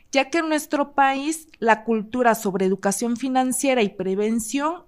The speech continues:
es muy escasa, pues no nos lo enseñan en la escuela.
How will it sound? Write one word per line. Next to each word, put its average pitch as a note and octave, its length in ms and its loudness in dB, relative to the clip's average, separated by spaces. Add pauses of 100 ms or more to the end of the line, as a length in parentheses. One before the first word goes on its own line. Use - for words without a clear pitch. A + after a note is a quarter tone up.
es A#3 220 -2
muy A#3+ 240 0
escasa, - 580 -2 (340)
pues A#3 220 0
no B3+ 220 4
nos C4+ 220 0
lo B3 100 2
enseñan G#3 480 2
en G3+ 100 2
la G3+ 60 2
escuela. G#3+ 680 2